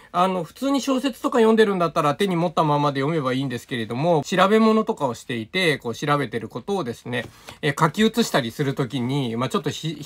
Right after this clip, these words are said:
開いたまんまで置いときたいんだけど、この、このページで止まっててくれないみたいなのが、まあ、よくあるわけですよ。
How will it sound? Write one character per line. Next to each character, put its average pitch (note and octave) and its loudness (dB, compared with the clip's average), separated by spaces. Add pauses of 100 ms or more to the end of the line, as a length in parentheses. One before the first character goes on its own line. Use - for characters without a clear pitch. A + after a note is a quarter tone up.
(120)
開 A3+ 6
い E3+ -4
た C3 0
ま C3+ 4
ん E3+ 2
ま F3 2
で B2 -2
置 A#2+ -2
い D3 -4
と D#3 0
き - -8
た - 0
い C3+ -2
ん - -4
だ A2 -6
け A2 -8
ど、 - -6
こ - -8
の、 C#3+ -4
こ F#3 -4
の F#3+ 0
ペ G#3+ 2
ー G3+ 4
ジ F3+ -2
で F3 -4
止 D3+ -2
ま D#3+ 6
っ E3 -10
て D#3+ -12
て D#3 -8
く - -12
れ A#2 -2
な A2+ -2
い A2+ -4
み G#2+ -8
た - -14
い - -12
な F2 -10
の A2+ -10
が、 C3+ 0
ま D#3 0 (400)
あ、 A3 6
よ A#3 8
く A3+ 4
あ G3+ 4
る G3 2
わ F#3 4
け D3+ -2
で A#2+ -4
す - -16
よ。 - -14